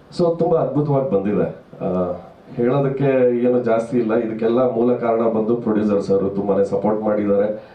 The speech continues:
ಆಮೇಲೆ ಟೆಕ್ನಿಷಿಯನ್ಸ್ ಕೂಡ, ಇಲ್ಲಿ ಕೂತಿರೋರು ಅಥವಾ ನಮ್ಮ ಜೊತೆನಲ್ಲಿ ಇಲ್ದೇ ಇರೋರು, ಫ್ರೆಂಡ್ಸ್ಗಳು, ಸ್ನೇಹಿತರು, ಪ್ರತಿಯೊಬ್ರು ಕೂಡ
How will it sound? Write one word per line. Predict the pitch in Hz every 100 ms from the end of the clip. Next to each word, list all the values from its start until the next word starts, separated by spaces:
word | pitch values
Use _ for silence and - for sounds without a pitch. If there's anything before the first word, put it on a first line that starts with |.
| - -
ಆಮೇಲೆ | 107 104 101
ಟೆಕ್ನಿಷಿಯನ್ಸ್ | 110 110 123 120 113 107
ಕೂಡ, | 110 104 98 101 - - - -
ಇಲ್ಲಿ | 120 117
ಕೂತಿರೋರು | 117 127 123 113 107 107
ಅಥವಾ | 104 101 110 107
ನಮ್ಮ | 104 104 110 107
ಜೊತೆನಲ್ಲಿ | 110 123 123 113
ಇಲ್ದೇ | 107 117 123
ಇರೋರು, | 113 101 98 98
ಫ್ರೆಂಡ್ಸ್ಗಳು, | 98 113 120 120 110 95
ಸ್ನೇಹಿತರು, | 107 117 123 113
ಪ್ರತಿಯೊಬ್ರು | - 117 - 151 143 131
ಕೂಡ | 131